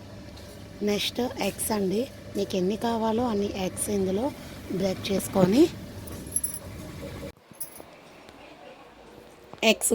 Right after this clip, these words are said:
కూడా మాకు ఫ్రై లాగా రావాలి, గోల్డెన్ కలర్లోకి వచ్చేంత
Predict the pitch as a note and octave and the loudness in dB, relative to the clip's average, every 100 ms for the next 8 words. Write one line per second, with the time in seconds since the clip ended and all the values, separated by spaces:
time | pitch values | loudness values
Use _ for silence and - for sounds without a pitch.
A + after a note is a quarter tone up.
0 | G#3+ G#3+ A#3+ C#4 - - - G#3+ - - | 6 8 6 2 -12 -10 -2 -2 -2 -12
1 | - A#3 G#3 G3 G3 G3+ G3+ F3 E3+ E3 | -2 0 2 2 2 2 4 4 4 4
2 | F#3+ C4+ - - - - - - - C#4+ | 2 0 -6 -20 -20 -10 -6 2 2 2
3 | - C#4+ - - - - - - - - | 0 -2 -6 -18 -18 -18 -20 -20 -20 -18
4 | - - - - - - - - - - | -18 -18 -18 -20 -20 -20 -20 -20 -20 -20
5 | - - G#3 G#3 G3 G#3 G#3 G3+ F#3 F3+ | -6 8 12 12 12 12 10 10 12 10
6 | F3+ F#3 F#3 F3 | 8 6 4 0